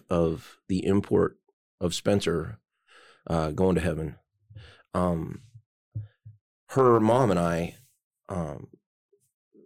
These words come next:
were not supposed to be able to have children. Her mom had open heart surgery when she was ten.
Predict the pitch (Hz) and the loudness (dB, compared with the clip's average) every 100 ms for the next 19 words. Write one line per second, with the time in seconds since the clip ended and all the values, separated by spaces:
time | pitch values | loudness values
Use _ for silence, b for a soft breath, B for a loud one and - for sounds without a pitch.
0 | _ - 98 95 90 - - 92 95 82 | _ -8 -2 0 0 -4 -6 -2 0 0
1 | 85 76 82 69 65 - _ 95 92 95 | -2 -4 -4 -4 -12 -18 _ -4 -2 0
2 | 92 92 92 92 92 78 95 87 85 85 | 0 0 0 0 -4 -2 0 0 -2 -4
3 | 71 64 - - 71 | -8 -12 -10 -12 -12